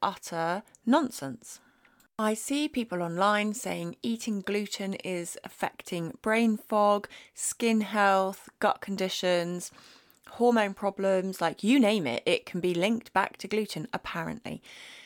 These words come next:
I know that there are people who have undiagnosed celiac disease.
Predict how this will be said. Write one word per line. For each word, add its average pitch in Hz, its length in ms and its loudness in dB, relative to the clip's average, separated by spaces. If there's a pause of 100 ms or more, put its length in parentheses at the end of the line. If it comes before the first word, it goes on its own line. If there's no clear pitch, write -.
(580)
I 370 200 2
know 139 280 2
that - 200 0
there 214 220 6
are 202 140 6
people 180 380 -4
who 190 200 -2
have 165 420 2 (600)
undiagnosed 185 680 2
celiac 156 400 0
disease. 185 480 -2